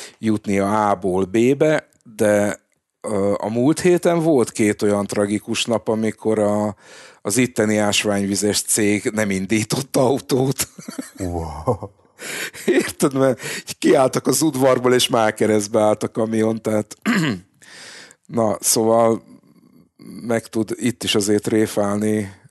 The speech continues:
Speaker 1: ö, mindenkit a, az időjárás, de ahogy túllendülnek ezen a, a dolgon, akkor már nincsen, ö, probléma.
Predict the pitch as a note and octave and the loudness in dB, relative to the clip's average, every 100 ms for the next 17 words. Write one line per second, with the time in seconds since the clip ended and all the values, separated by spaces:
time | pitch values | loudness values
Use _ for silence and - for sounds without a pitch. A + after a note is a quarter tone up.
0 | _ - - G2 E2+ A2 G#2 G2 G2 - | _ -12 -10 -8 -6 -6 -4 -4 -4 -6
1 | G2 G#2+ G2+ G2+ F#2+ _ _ - - - | -4 -2 -2 -4 -6 _ _ -20 -20 -20
2 | - - F#3+ C#3 E3+ F#3+ E3+ E3+ D3 F3 | -20 -10 -2 2 4 4 4 2 2 2
3 | D3+ D3 F3+ E3 C3+ A#2 A2+ A2 G#2+ G#2+ | 2 0 2 4 4 2 2 2 2 2
4 | A2+ G#2 A2 G2+ G2 G2 G2 G2 - G2+ | 0 2 0 0 -2 -2 -6 -14 -10 -6
5 | G2 F#2+ A#2+ A#2+ A#2 A2 G#2+ - G2+ G2 | -4 -4 -2 0 0 -2 -2 -6 -8 -6
6 | G2 G2 F#2+ - F#2+ F2+ G2+ G#2 _ - | -6 -6 -8 -6 -6 -8 -14 -20 _ -20
7 | - - - - - G2 G2 - A#2 A#2+ | -20 -20 -20 -14 -6 -2 -2 -2 -2 0
8 | B2+ B2+ C3 C3 | 2 2 2 0